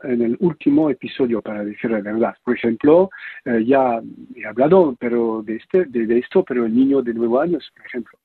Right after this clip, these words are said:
es muy, muy interesante. Pero otras cosas, vamos a, a descubrir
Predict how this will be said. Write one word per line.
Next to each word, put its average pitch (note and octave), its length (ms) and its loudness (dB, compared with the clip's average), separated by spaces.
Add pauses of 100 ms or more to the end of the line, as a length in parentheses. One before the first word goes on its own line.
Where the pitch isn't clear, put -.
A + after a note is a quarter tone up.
es - 140 -12
muy, B2+ 240 0
muy D#3+ 420 0
interesante. B2 840 -6 (460)
Pero C#3+ 360 2 (180)
otras A#2+ 380 -10
cosas, F3+ 340 0 (380)
vamos B2 420 -2 (300)
a, A2+ 360 -10
a - 60 -10
descubrir B2+ 640 0